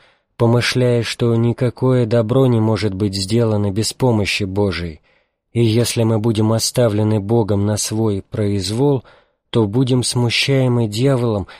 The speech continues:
как лист, колеблемый ветром, или как пыль, поднимающаяся от земли вихрем, будем в поругание ему и в плач для людей.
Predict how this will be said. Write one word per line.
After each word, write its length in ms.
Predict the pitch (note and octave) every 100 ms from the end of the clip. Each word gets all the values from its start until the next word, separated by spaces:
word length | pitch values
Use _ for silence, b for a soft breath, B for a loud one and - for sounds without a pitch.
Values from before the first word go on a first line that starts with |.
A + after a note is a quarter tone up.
| B
как 220 | - B2+ C3+
лист, 320 | C#3 B2+ -
колеблемый 640 | A#2 G#2+ G2+ G#2 G#2+ A#2
ветром, 520 | A2+ B2 A2 G2 F#2 B B B B
или 240 | B2+ A#2+ A2
как 280 | B2+ A#2+
пыль, 220 | - D3 A#2+
поднимающаяся 1080 | A2+ G#2+ A2 A2+ G#2 F#2 - A2 G2 A2+
от 80 | G2+
земли 360 | G2 A2 A2 A2
вихрем, 540 | G#2 A#2+ - G2 E2 b b b _
будем 360 | - A#2 A2 A2+
в 160 | - -
поругание 800 | A#2+ A#2 G#2+ A#2+ C3+ B2 A2 G#2
ему 400 | G2 G#2+ G#2 F#2 B -
и 120 | A2+
в 140 | -
плач 380 | - A2+ A2+ -
для 220 | G#2 G#2
людей. 540 | G#2 A2+ A2 A2 F2